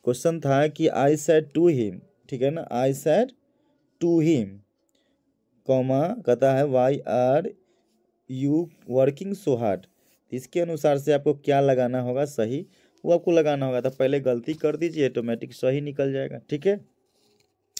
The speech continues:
तो हम लोग क्या करते हैं कि पास्ट, अ, पास्ट कंटिन्यूअस को पास्ट परफेक्ट कंटिन्यूअस हम लोग चेंज करते हैं,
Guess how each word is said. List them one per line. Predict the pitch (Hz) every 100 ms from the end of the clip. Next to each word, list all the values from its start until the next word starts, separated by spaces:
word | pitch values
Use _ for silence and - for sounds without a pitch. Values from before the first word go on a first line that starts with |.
| - _ _ _ _ _ _ -
तो | 139
हम | 147
लोग | 170 185
क्या | 180 156
करते | 160 156 170
हैं | 165 185
कि | 180
पास्ट, | 170 - 131 139 180 185
अ, | 143 127 147 214 _ _ _ _ _ _ - 127 139
पास्ट | 143 160 160
कंटिन्यूअस | - 143 147 156 175 175 180
को | - 110 104 123 170 _ _ _ _ _
पास्ट | 135 143 160 -
परफेक्ट | - 143 143 175 175
कंटिन्यूअस | 160 147 151 151 156 156
हम | 151
लोग | 143 139
चेंज | - 107 101
करते | 98 92 -
हैं, | 82